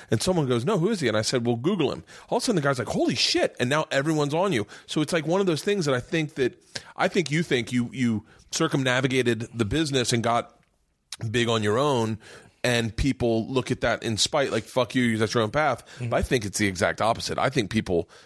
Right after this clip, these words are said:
Speaker 1: feel like they
Speaker 2: I also,
Speaker 1: fucking
Speaker 2: I also think that people don't realize that I've been doing this for twenty-six years.
Speaker 1: I don't think anyone realizes you've been, I think people think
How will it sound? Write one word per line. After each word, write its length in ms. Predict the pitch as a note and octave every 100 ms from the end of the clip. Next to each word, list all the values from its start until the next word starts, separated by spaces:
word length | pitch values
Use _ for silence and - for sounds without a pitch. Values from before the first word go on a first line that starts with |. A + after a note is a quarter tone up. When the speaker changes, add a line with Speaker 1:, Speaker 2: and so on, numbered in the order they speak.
| _
Speaker 1:
feel 260 | _ - A#2+
like 120 | G#2
they 100 | -
Speaker 2:
I 60 | D#3
also, 160 | G3+ A3
Speaker 1:
fucking 140 | -
Speaker 2:
I 120 | D#3
also 340 | E3 A3 G#3 F#3+
think 240 | D#3+ C3
that 140 | A2
people 320 | B2 A#2+ A2+ G#2
don't 360 | - B2 B2+
realize 460 | G#2 A#2 B2 G#2+ G2
that 100 | G2+
I've 140 | G2+
been 160 | G2 G2
doing 280 | G2+ B2+ C3+
this 100 | G2
for 100 | -
twenty-six 520 | - F2 E2 F2 -
years. 220 | E2+ D#2 -
Speaker 1:
I 80 |
don't 160 | D3+ D3
think 200 | C3+ -
anyone 280 | C#3 C#3 B2
realizes 420 | A2 G#2+ G#2+ G2+
you've 100 | G#2+
been, 100 | G#2+ - D#3 -
I 100 | D3
think 260 | D#3+ C#3+
people 300 | - C#3+ C3
think 460 | B2 - A#2+ G#2+ -